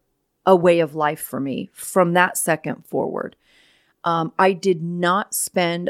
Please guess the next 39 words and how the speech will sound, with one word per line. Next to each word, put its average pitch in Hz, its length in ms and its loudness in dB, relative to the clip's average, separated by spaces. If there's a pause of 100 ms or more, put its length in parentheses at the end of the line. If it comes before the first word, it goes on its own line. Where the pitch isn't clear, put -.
a 175 60 2
bunch 165 340 -2
of 165 120 -6
time 165 680 -6
worrying 170 760 -6
about 156 360 -4
my 160 320 -4 (100)
old 165 420 2 (100)
life. 156 600 0 (540)
Um, 165 300 -4
I 160 100 -6
did 165 240 -4
not 170 240 -4
spend 180 300 -2
a 170 40 2
bunch 165 300 0
of 175 120 -4
time 165 600 -6
worrying 170 880 -6
about 202 260 0
anything, 226 520 0
to - 160 -8
be 185 140 -4
honest 254 320 -4
with 170 140 -8
you. 185 220 -6
All 247 260 4
of 226 120 0
my 190 240 -4
energy 180 440 -6
and 156 160 -10
focus 165 420 -4
just - 240 -10
went 165 180 -4
into 156 200 -6
building 151 360 -4
my 143 120 -6
new 139 220 -6
life. - 340 -4